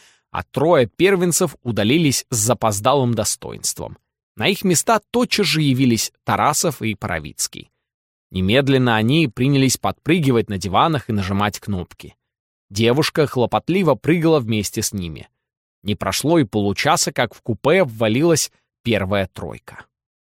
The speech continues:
Ее пригнала назад тоска по утраченному великолепию. За нею с конфузливыми улыбками показались еще двое, а потом еще один, усатый.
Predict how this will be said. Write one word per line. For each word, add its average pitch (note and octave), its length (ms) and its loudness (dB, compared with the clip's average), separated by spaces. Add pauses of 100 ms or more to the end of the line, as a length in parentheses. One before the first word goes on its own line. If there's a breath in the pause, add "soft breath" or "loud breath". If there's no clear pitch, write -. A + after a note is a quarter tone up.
(160)
Ее A2 320 2
пригнала B2+ 520 2
назад B2+ 460 0
тоска C3+ 400 -2
по D3 120 -6
утраченному A#2 760 -2
великолепию. G#2 800 -4 (500)
За G#2+ 180 0
нею C#3+ 400 2 (320)
с - 100 -8
конфузливыми C3+ 800 2
улыбками E3+ 640 2
показались D3+ 640 -2
еще B2+ 400 -2
двое, G2+ 380 -2 (420)
а - 60 -20
потом C3+ 260 0
еще D#3+ 380 2
один, G2+ 340 0 (160)
усатый. F2 640 -4